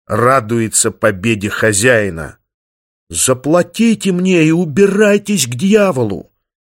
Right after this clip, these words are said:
Вара Борха не удостоил его даже взглядом. Он двигался по линии круга и трогал некоторые предметы, размещённые рядом с цифрами.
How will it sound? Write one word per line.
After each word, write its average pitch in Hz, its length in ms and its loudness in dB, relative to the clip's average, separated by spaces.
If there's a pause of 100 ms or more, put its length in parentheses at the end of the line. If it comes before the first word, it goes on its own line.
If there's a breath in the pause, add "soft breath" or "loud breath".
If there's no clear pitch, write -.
(220)
Вара 135 400 2
Борха 151 480 -2
не 147 140 0
удостоил 143 640 0
его 135 260 0
даже 131 300 0
взглядом. 107 680 -2 (600)
Он 165 240 2
двигался 151 640 0
по 139 180 0
линии 139 480 -2
круга 151 560 0 (240 loud breath)
и 127 140 -2
трогал 139 560 2
некоторые 135 640 0
предметы, 123 800 -2 (180 loud breath)
размещённые 135 1000 0
рядом 131 380 0
с - 100 0
цифрами. 87 720 -6